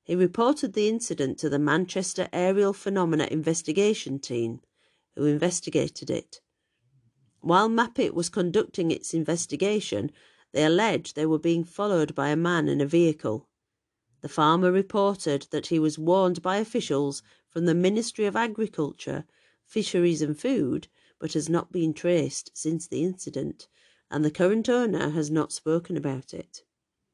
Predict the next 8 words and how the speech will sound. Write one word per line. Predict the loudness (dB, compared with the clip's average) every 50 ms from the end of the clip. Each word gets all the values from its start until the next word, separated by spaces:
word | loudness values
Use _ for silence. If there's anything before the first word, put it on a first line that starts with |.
| _ _ _ _ _ _ _ _ _ _ _ _ _ _ _ _ _ _ _ _ _ _
The | -2 2
U | 4 4 4
K | 4 4 4 4 4
government | 2 -2 -2 0 0 0 2 2 0 -2 -4 -8 _ -4
released | 0 0 2 2 0 0 -4 -8 -6
previously | -4 -2 -2 0 0 -2 -2 -4 -2 -4 -6
classified | -4 -4 -6 -4 -2 -4 -4 -2 0 0 0 0 0
information | -2 -4 -2 -2 0 2 2 2 2 0 0 0 0 0 -2